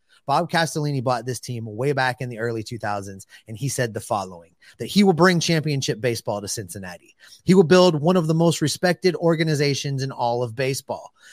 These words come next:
He will have greater community presence. He will rekindle the Reds Nation spirit, and he will not rest until we are happy. That's what the letter said. That's a direct quote. Uh,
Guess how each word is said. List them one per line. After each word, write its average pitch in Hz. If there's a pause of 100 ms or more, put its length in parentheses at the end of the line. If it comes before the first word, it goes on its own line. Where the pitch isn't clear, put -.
(160)
He 175
will 165
have 156
greater 147
community 147
presence. 113
He 147
will 131
rekindle 208 (200)
the 139
Reds 151
Nation 143
spirit, 143 (140)
and 139
he 233
will 156
not 180
rest 151 (160)
until 123
we 131
are 123
happy. - (320)
That's 147
what 143
the 127
letter 113
said. - (340)
That's 143
a 139
direct 113
quote. - (240)
Uh, 113